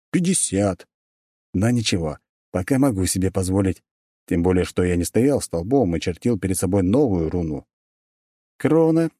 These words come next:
тоже одна из простейших атакующих рун. Руки хорошо ее помнят. Начертив несколько перекрестий и снабдив их дополнительными символами, активировал руну, и она вспыхнула красным,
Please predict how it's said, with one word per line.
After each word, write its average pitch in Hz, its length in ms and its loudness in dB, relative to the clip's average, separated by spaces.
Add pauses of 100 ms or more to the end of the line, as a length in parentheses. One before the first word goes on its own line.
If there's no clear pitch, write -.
(140)
тоже 95 280 2
одна 95 200 0
из 87 80 -4
простейших 117 680 -2
атакующих 104 580 -2
рун. 82 380 -4 (280)
Руки 87 320 -2
хорошо 98 500 -2
ее 85 180 0
помнят. 78 460 -6 (640)
Начертив 98 500 -2
несколько 98 380 0
перекрестий 98 720 -2 (320)
и 101 100 0
снабдив 98 480 0
их 87 140 -2
дополнительными 90 720 0
символами, 101 680 0 (440)
активировал 135 720 2
руну, 123 380 2
и 110 40 2
она 110 200 0
вспыхнула 101 600 -2
красным, - 560 -4